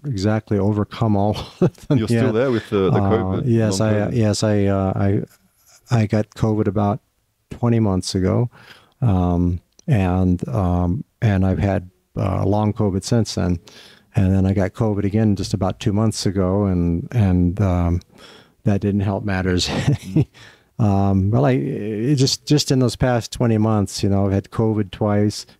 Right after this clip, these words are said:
Speaker 1: dengue fever once from, uh, mosquito bite down in Manta, um,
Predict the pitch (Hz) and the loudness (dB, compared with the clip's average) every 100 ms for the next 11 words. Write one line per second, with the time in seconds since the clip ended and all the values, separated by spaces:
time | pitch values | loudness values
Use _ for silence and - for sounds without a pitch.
0 | _ 117 120 110 98 117 117 110 101 101 | _ 0 2 0 0 0 0 0 -4 -2
1 | 110 - - 101 98 113 113 104 101 92 | -2 -4 0 0 2 2 2 2 2 0
2 | 95 - 120 113 107 107 107 104 101 104 | -2 -2 0 0 0 -2 0 2 2 2
3 | 110 123 117 107 - - - _ - 135 | 0 0 0 -2 -10 -20 -20 _ -6 0
4 | 104 98 98 95 95 95 95 92 170 | 2 2 2 2 2 2 2 0 -4